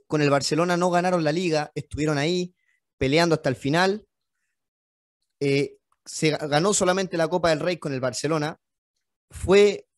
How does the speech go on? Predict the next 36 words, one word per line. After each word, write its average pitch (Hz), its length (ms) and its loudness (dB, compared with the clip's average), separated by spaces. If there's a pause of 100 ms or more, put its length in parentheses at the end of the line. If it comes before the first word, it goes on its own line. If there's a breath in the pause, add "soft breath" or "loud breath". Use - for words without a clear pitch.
es 185 140 -6
un 202 60 -2
jugador 180 320 2
que 202 100 2
es 202 40 2
determinante, 156 560 -4
o 147 60 -10
sea, 170 200 -6
un 175 120 -6
jugador 170 440 2
que 175 120 -6
marca 175 400 -2
la 165 80 2
diferencia 156 760 -2 (400 soft breath)
y 135 140 -6
que 143 420 0 (200)
probablemente 185 640 2
si 147 120 -6
no, 180 220 -2
no, 170 180 -2 (800)
no 160 140 0
está 185 560 2
en 139 100 -4
el 131 100 -2
Barcelona 143 600 0
o 135 100 -4
no 135 80 -4
está 165 300 -2
en, 147 140 -4
en 131 100 -6
Argentina, 165 720 -6 (500 soft breath)
no 135 160 -4
sé 190 180 0
si 160 380 -6 (160)
algún 139 300 0
jugador 156 440 4